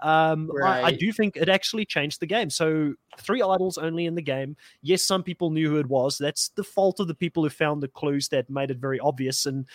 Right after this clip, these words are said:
Speaker 1: they're gonna have to be a bit more creative if they keep it in the future in regards to what those phrases are gonna be, 'cause if it's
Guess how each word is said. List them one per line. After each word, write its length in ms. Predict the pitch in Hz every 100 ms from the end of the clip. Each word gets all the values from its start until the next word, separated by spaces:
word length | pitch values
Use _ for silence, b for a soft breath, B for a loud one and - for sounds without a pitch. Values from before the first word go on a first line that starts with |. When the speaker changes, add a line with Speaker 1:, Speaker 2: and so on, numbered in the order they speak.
| b -
Speaker 1:
they're 100 | 170
gonna 140 | 202
have 100 | 202
to 80 | 180
be 160 | 208 202
a 80 |
bit 160 | 165 202
more 140 | 220
creative 340 | - 208 196 196
if 80 | 175
they 140 | 165
keep 240 | - 202
it 60 | 185
in 100 | 160
the 80 | 151
future 340 | 151 147 165
in 60 | 147
regards 320 | 147 147 -
to 80 | 143
what 180 | 147 -
those 180 | 143
phrases 480 | - 160 151 151 147
are 60 | 139
gonna 180 | 131 127
be, 220 | 139 135
'cause 180 | 135 139
if 120 | 139
it's 180 | 127